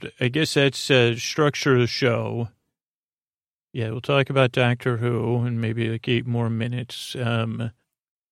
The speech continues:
oh, you don't need to listen to me. You don't need to take me seriously. You can. I mean, I'm serious about making this show. I'm committed. I've done seven hundred something episodes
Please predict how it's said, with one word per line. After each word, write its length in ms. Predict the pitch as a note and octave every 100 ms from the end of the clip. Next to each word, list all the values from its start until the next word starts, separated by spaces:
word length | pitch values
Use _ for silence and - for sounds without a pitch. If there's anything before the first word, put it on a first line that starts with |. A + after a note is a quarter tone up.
| _
oh, 80 | B2
you 120 | B2
don't 200 | A#2 D3
need 160 | D#3+ D3+
to 80 | E3
listen 380 | C3+ - B2+
to 220 | A2 B2 A2+
me. 420 | A#2 A#2+ B2+ - _ _ _
You 80 | C#3
don't 100 | C3+
need 160 | C#3 C3+
to 60 |
take 240 | B2+ C#3 C#3
me 100 | C3
seriously. 1120 | - C3 A#2 A2 A#2 - B2+ A2+ A#2+ A#2 _ _ _
You 120 | C#3+ C3
can. 480 | F#3 F#3+ B2 A#2+
I 40 | A#2+
mean, 140 | C3+
I'm 140 | C#3 D#3
serious 480 | - D3 D3 A#2+
about 180 | C3 B2
making 320 | B2 B2 B2+
this 100 | A2+
show. 460 | A2 - C#3+ B2 A2+
I'm 140 | A#2
committed. 440 | A#2 C3+ C3+ C3 A#2
I've 280 | B2 A#2 A2+
done 320 | A#2+ A2+ A#2
seven 340 | - B2 A#2
hundred 340 | A#2 A#2 B2 A#2
something 380 | - A#2+ -
episodes 840 | A#2+ C3+ C3+ - A#2 A2+ A#2 - -